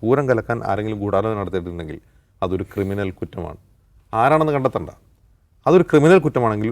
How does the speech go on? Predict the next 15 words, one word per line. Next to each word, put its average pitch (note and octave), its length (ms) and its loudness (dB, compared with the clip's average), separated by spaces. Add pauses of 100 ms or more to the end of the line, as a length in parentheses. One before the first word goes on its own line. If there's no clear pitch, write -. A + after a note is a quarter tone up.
(120)
ഒരു B2+ 80 0 (120)
ക്രിമിനൽ D#3+ 380 4 (120)
ഒഫൻസ് B2+ 340 -4
അവിടെ A2 200 0
നടന്നു. E2 260 -8 (540)
ഈ A2 120 -4
ഗൂഢാലോചന C#3+ 460 4
നടത്തി C3 200 -4 (100)
പൂരം C#3 220 0 (100)
കലങ്ങിയില്ല, C3+ 500 0 (120)
അതുകൊണ്ടൊരു C#3 400 0
ക്രിമിനൽ C3+ 360 -2
ഒഫൻസ് C3 300 -4
ആ-, C3 120 0 (240)
അല്ലാതിരിക്കുന്നില്ല. B2+ 560 2